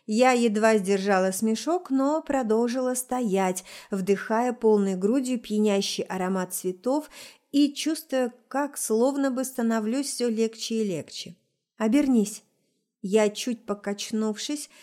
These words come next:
повернулась всем телом и даже не смогла поднять руки, чтобы заслониться от летящего в грудь ножа. Боли не было. Ольга, глядя на меня серьезным,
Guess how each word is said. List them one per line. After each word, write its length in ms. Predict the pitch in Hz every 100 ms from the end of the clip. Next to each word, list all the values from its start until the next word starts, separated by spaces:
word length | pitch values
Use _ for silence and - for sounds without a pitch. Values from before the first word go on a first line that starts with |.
| - _ -
повернулась 760 | 269 285 269 294 320 247 -
всем 380 | - - 226 208
телом 520 | 208 247 262 277 262
и 40 | 247
даже 360 | 202 226 226
не 140 | 226 220
смогла 420 | 214 214 208 226
поднять 500 | 220 214 214 214 214
руки, 300 | 247 247 202
чтобы 380 | - 214 190 202
заслониться 880 | 196 190 208 202 214 285 302 - 220
от 320 | - 214 208
летящего 1040 | 196 214 208 - 202 226 - 240 247 233
в 140 | 226 214
грудь 380 | 175 180 185 165
ножа. 560 | 175 165 151 135 131 - _ _ _ _ _ _ -
Боли 360 | 190 208 208
не 260 | 226 208 156
было. 340 | 156 151 156 - _ _ _ _ _ _ 285
Ольга, 360 | 214 220 214 202
глядя 380 | 214 226 214
на 100 | 214
меня 320 | 208 202 214 214
серьезным, 920 | - 214 202 220 226 202 190 170